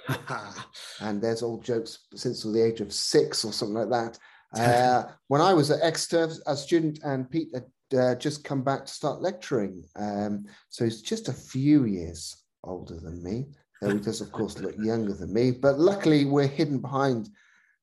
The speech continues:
Speaker 2: uh, the podcast, so you can't actually see us on screen, uh, at, at this moment. So Pete's had, um, um,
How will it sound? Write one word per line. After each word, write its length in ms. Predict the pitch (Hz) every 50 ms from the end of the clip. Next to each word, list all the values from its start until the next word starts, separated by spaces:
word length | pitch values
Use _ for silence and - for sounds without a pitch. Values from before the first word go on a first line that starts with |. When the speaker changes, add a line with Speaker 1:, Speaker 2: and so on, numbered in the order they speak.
| _
Speaker 2:
uh, 420 | - 110 110 110 107 104 104 104 101
the 120 | 104 110
podcast, 380 | - - - - - - 107 98
so 120 | - -
you 40 | 120
can't 200 | - 135 120 113
actually 240 | 113 - - 107 98
see 260 | - - - 131 117
us 160 | 110 110 -
on 120 | 107 101
screen, 600 | 101 101 - - - 123 117 113 107 98 85 82 82 - - - _ _ _ _ - -
uh, 200 | 92 92 92 - -
at, 280 | - 107 104 - - - _ -
at 180 | - 101 98
this 160 | 107 113 - -
moment. 320 | 151 151 123 98 - - - - - -
So 400 | _ - - 180 151 127 - - - _ _ _
Pete's 300 | 208 226 208 208 - -
had, 140 | 165 170
um, 500 | 165 160 151 147 147 151 139 139 139 - _ _ _ _ - - -
um, 400 | 127 131 131 127 127 123 120